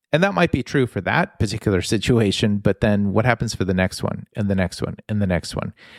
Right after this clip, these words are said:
And so y-, you do f-, see this point coming where you have to make a change of, "Okay, it's time to pick up my hands off the keyboard."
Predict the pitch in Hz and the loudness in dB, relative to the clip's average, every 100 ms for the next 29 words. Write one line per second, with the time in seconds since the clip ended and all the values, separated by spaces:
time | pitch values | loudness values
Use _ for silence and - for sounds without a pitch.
0 | - 151 151 175 170 - - - _ _ | -2 -2 4 2 2 -8 -18 -20 _ _
1 | - 160 165 190 254 240 - - _ - | -2 0 2 2 2 2 -6 -18 _ -8
2 | - - 165 156 131 117 - - 123 113 | -4 0 2 2 4 0 0 0 2 0
3 | - - - 110 127 165 - _ _ _ | -2 -2 0 0 0 -2 -4 _ _ _
4 | - 117 113 104 101 120 110 - 113 101 | 0 4 4 2 0 2 0 -2 -2 0
5 | - - 113 101 98 90 92 85 - - | -2 -2 2 2 2 0 0 0 -4 -2
6 | 104 95 90 92 - 113 - - 107 101 | 2 2 0 -4 -4 -2 -2 0 2 2
7 | 98 107 - 92 - 92 - - 98 95 | 0 -2 -2 -2 -2 -4 -2 -4 0 0
8 | 87 82 78 - - - - - - 110 | 0 2 0 -2 -4 -4 -2 -2 -4 -6